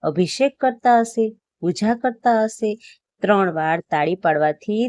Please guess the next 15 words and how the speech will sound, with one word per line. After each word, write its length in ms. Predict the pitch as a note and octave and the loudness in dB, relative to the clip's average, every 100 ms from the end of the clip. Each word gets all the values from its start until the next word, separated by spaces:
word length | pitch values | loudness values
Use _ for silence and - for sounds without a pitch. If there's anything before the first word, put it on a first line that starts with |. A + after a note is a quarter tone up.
| A#3+ | -2
તેમના 300 | F3+ E3 D#3 | -4 -2 -4
તમામ 600 | - D#3+ G3+ A#3 C4 C4+ | -4 -2 0 0 0 -2
પુણ્ય 360 | G3 F3 E3 | -2 -2 -2
તમારા 480 | D#3+ D#3+ D#3+ E3 G3+ | -2 -2 -2 -2 -2
ખાતામાં 560 | A3+ - D3+ G#3 C#4+ F4+ | -4 -6 -4 -2 -2 -2
જમા 280 | - D#3+ C#3 | -4 -6 -6
થાય 240 | - D3 | -8 -10
છે 260 | - - E3 _ _ - _ | -10 -16 -18 _ _ -20 _
અને 200 | E3 E3 | -4 -2
આપણું 320 | D3 D3 D#3 C#3+ | -2 -2 -4 -4
ભાગ્ય 400 | E3 D#3 D#3 A#3+ D#4+ | -4 -2 -2 -2 -2
પ્રબળ 320 | - D3 D3+ A#3 | -2 -2 0 -2
થઈ 240 | - E3+ | -2 -4
જાય 240 | D3+ C#3+ | -4 -8
છે. 360 | C#3 D3 D3 | -8 -10 -10